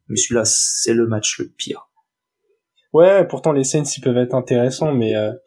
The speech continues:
Speaker 1: Je pense
Speaker 2: c'est
Speaker 1: que
Speaker 2: clair.
Speaker 1: les Saints, je pense que les Patriots vont se faire torcher.
Speaker 2: Je pense aussi. En fait, les Patriots, ils vont devoir bricoler avec ce qu'ils ont à portée de main.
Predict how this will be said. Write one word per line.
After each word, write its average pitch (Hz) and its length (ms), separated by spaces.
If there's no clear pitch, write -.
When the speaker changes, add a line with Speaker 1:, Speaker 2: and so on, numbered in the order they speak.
Speaker 1:
Je 123 80
pense 147 100
Speaker 2:
c'est 156 60
Speaker 1:
que - 40
Speaker 2:
clair. 131 100
Speaker 1:
les 139 240
Saints, - 260
je - 100
pense 151 180
que 131 60
les 110 100
Patriots 139 420
vont 113 80
se 104 100
faire - 220
torcher. - 480
Speaker 2:
Je 135 240
pense 180 400
aussi. 143 400
En 147 100
fait, 214 200
les - 100
Patriots, 165 340
ils 180 180
vont 139 100
devoir 135 260
bricoler 156 420
avec 131 220
ce - 80
qu'ils 135 180
ont 139 80
à 127 80
portée 131 300
de 131 60
main. 135 240